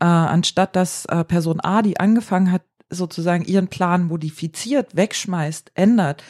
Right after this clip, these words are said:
beharrt die auf ihrem Plan und versucht, den durchzupeitschen und hat im Grunde gar nicht mitgekriegt, gehört oder zumindest nicht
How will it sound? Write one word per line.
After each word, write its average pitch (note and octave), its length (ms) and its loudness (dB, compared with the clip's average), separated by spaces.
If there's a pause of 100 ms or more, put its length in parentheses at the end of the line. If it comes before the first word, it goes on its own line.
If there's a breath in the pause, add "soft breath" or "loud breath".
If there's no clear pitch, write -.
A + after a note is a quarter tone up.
(200 loud breath)
beharrt E3+ 420 0
die C4 160 0
auf G#3+ 240 2
ihrem G3 160 2
Plan A3+ 380 2
und G#3+ 140 0
versucht, A3 420 0
den A3+ 160 2
durchzupeitschen F#3+ 800 -2
und E3+ 100 0
hat G3 160 0
im F#3+ 100 0
Grunde G3 300 2
gar F#3+ 220 0
nicht A#3 320 -2 (520 loud breath)
mitgekriegt, - 840 -2
gehört G#3 560 2
oder F3+ 360 0 (340 loud breath)
zumindest G#3 500 2
nicht A3 420 0